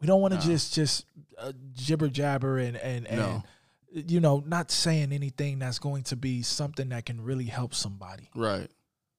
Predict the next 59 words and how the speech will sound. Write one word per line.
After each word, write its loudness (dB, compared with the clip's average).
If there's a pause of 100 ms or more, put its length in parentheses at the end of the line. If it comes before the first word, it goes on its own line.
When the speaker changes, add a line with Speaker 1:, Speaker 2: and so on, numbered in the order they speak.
Speaker 1:
So -2
I -2
Speaker 2:
Right. -4
Speaker 1:
just -2
wanted -4
to -8
say -6
that. -14
Speaker 2:
You -4
know, 0
that's -2
why 2
even -2
when -4
we -2
do -4
our 0
podcasts -4
and -8
I'm -8
covering, -6 (100)
uh, -10
on -8
our -6
Behind -6
the -8
Line -6
series, -6
go -8
check -6
that -8
out, -8
y'all. -10
Speaker 1:
Yeah, -12
yeah, -10
yeah. -12 (120)
Speaker 2:
Um, -8
when -10
we're -4
talking -4
about -4
the -12
lyrics -4
and, -2
you 4
Speaker 1:
Yeah. 0
Speaker 2:
know, -6
how -6
you -4
motiva-, -6
how -8
you're -2
motivated -4
and -10
inspired -6
by -6
what -8
you -6
do, -8